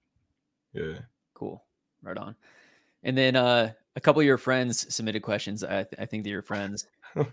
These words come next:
Speaker 2: Uh, they, they wanted me to ask if you're hopping on Fortnite tonight, and then I think it was Owen asked why you never
Speaker 1: <laughs>
Speaker 2: revive him. <laughs>
Speaker 1: Because, because, um, Owen chooses to, Owen chooses to test me every, every time we play.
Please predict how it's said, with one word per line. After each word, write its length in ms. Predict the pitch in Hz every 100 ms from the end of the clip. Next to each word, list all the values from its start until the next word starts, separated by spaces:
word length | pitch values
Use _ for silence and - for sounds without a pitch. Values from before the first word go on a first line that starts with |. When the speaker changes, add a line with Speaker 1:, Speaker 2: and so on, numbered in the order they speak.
| -
Speaker 2:
Uh, 100 | 107
they, 160 | 110 95 151
they 60 | 127
wanted 240 | 127 143
me 80 | 135
to 60 | 123
ask 240 | 120 120
if 80 | 117
you're 80 | 117
hopping 240 | 117 113
on 120 | 110 104
Fortnite 540 | 123 110 110 104 -
tonight, 420 | - 104 101 104 -
and 140 | 101
then 180 | 107 104
I 160 | 101 - _
think 160 | 131 120
it 60 |
was 140 | 110 101
Owen 500 | 98 107 113 104 101 104 -
asked 380 | 98 101 -
why 160 | 101 104
you 120 | 107
never 180 | 165 190
Speaker 1:
<laughs> 120 | 98
Speaker 2:
revive 220 | 101 104
him. 240 | 123 143 147 _ - - -
<laughs> 220 | - 139 - 120 _
Speaker 1:
Because, 440 | 156 156 160 139 - - -
because, 380 | 135 160 151 117
um, 440 | 120 120 117 113 -
Owen 280 | 123 131 120
chooses 420 | - 131 117 107
to, 540 | 110 113 110 110 110 - _ -
Owen 200 | 120 117
chooses 320 | - 113 98
to 60 | -
test 300 | - 110 110
me 120 | 104
every, 280 | 104 104 -
every 220 | 107 110
time 260 | 107 107
we 80 | 107
play. 300 | 101 107 101